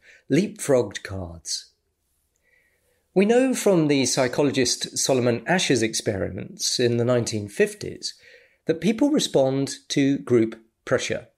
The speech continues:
Most will respond to the norm. So if you tell them that the norm is good behaviour, you'll boost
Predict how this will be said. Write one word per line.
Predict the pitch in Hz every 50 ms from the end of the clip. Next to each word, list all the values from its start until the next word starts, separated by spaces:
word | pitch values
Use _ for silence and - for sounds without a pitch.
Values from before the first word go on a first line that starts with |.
| _ _ _ _ _ _ _ _ _ _ _ _ _ _ _ _
Most | - 175 196 185 - - - - -
will | 120 117 113
respond | 117 - - - 123 120 120 120 117 - - - -
to | - 127
the | 117 127
norm. | 135 151 139 104 90 90 - _ _ _ - _ _ _ _ _
So | - - 156 180
if | 226 -
you | 269 254
tell | 262 - - 170 175 147
them | 113 107 98 101
that | 101 - 127 123 -
the | 123 123
norm | 127 143 147 139 131 127 131 -
is | - 117 104 -
good | - 120 -
behaviour, | - 117 85 107 135 135 120 - - 90 - - - _ _ _ _ _ _ _ _ _ _ _ _
you'll | 156 165 165 110
boost | 135 131 120 110 - - - - -